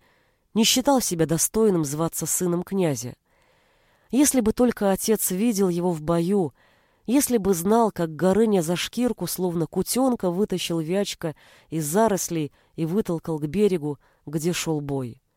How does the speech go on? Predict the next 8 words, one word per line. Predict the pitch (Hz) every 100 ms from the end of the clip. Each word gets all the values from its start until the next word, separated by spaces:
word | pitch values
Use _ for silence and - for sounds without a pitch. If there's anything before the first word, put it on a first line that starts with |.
| _ _ _
Но | 202 247
когда | 254 226 240
отец | 226 247 240 -
вручал | 196 202 - 202
Вячка | 180 190 180 - 160
меч, | 180 233 - - _ _ -
Горыня | 156 170 175 170
молчал. | 165 170 - 143 123